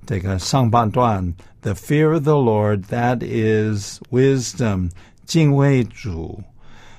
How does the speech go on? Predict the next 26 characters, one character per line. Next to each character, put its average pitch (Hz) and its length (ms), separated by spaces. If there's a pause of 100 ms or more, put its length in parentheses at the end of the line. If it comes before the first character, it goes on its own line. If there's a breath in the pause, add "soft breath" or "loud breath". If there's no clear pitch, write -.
(220 soft breath)
就 123 300
是 92 240
智 135 340
慧。 95 420 (300)
We 127 300
all 131 200
want 107 260
to 110 120
be 101 260
wise, 92 840
don't 107 240
we? 90 340 (120)
我 120 200
们 104 160
都 117 220
要 98 580 (340 loud breath)
这 113 140
个 98 220
智 117 260
慧。 90 480 (920 loud breath)
Okay? 117 560 (500 soft breath)
So, 135 560 (580 soft breath)
let's 156 400
take 170 260
a 139 40
look 147 320